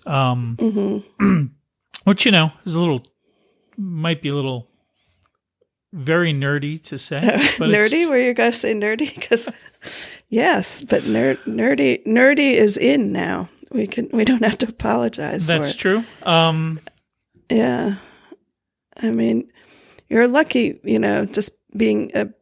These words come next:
Speaker 2: bit younger than me, you've got to have your whole adult life where there was a Mac.
Speaker 1: Yeah, pretty much. Uh, from,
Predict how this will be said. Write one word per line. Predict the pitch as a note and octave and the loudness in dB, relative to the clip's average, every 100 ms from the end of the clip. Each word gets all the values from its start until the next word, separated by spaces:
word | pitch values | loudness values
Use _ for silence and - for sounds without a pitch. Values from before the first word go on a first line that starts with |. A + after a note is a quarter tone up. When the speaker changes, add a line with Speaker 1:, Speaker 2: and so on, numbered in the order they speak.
| _ | _
Speaker 2:
bit | G#3+ G#3 - | 2 2 -2
younger | A3 G#3+ G#3 G3+ | 0 0 2 0
than | G3+ | 0
me, | A3+ A3 G#3+ - | 0 0 0 -2
you've | A3 - - | -4 -8 -8
got | - G3+ - | -2 -2 -2
to | - | -4
have | G3 G3 G3 | -2 -2 -2
your | G3 | 0
whole | G#3+ G3 | 0 2
adult | G3 F#3+ G#3 - | 0 -2 -4 -2
life | G#3+ G3+ - - | -2 -2 -4 -6
where | A3 A3+ | 0 0
there | A3+ C4 | 2 2
was | E4+ - | 2 0
a | |
Mac. | F#3+ F#3+ F#3+ - - _ _ - - - - - - - | -2 -4 -8 -16 -20 _ _ -20 -20 -18 -20 -20 -20 -2
Speaker 1:
Yeah, | A#3 | -2
pretty | A3 - D#3 | -2 -4 -2
much. | D#3 C#3+ - - - | 0 -2 -4 -8 -4
Uh, | C3+ B2+ B2+ | 0 0 -2
from, | B2 - C#3 C3 C3 | -6 -4 -2 -2 -4